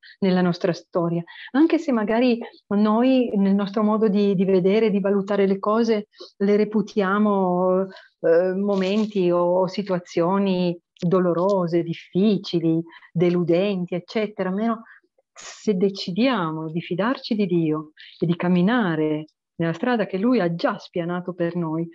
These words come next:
noi ritroveremo tutta la nostra storia, perché Lui ce la fa ripercorrere. Ma ce la fa ripercorrere scoprendo che tutto quello che era stato soltanto seminato lì,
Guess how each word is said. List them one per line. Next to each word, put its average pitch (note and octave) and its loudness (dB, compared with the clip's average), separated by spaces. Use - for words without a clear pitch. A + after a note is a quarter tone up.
noi C4 6
ritroveremo A3+ 0
tutta F3+ -4
la D#3+ -2
nostra D#3+ -6
storia, D3+ -6
perché G#3 -2
Lui C4+ 4
ce - -8
la D#3 -12
fa - -10
ripercorrere. D#3+ -8
Ma F#3 0
ce A#3 -2
la A3+ 0
fa A#3+ -8
ripercorrere C#4 0
scoprendo A#3+ -2
che A3+ -6
tutto - -6
quello G3+ 0
che F#3+ 0
era G3 0
stato B3 -2
soltanto A#3+ 0
seminato A#3 2
lì, G3+ 2